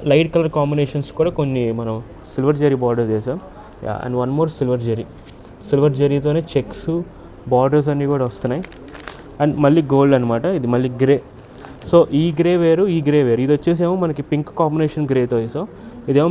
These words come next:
బ్లాక్ కాంబినేషన్తో గ్రే వేసాం. And నెక్స్ట్ బ్లూ, ఇది లైట్ బ్లూ. లైట్ బ్లూ కూడా మనం గోల్డెన్ జరీతో చెక్స్ వేసాం. And మంగళగిరిలో గ్యాప్ బార్డరు, ఈ బార్డర్లో, చెక్స్లో ఈ కలర్ చాలా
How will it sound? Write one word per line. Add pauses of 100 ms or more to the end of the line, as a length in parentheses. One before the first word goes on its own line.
(140)
బ్లాక్
కాంబినేషన్తో
గ్రే
వేసాం. (520)
And
నెక్స్ట్ (300)
బ్లూ, (1160)
ఇది (520)
లైట్ (100)
బ్లూ. (280)
లైట్
బ్లూ (100)
కూడా
మనం (800)
గోల్డెన్
జరీతో
చెక్స్
వేసాం. (400)
And (520)
మంగళగిరిలో (560)
గ్యాప్
బార్డరు, (160)
ఈ
బార్డర్లో, (360)
చెక్స్లో (560)
ఈ (120)
కలర్ (540)
చాలా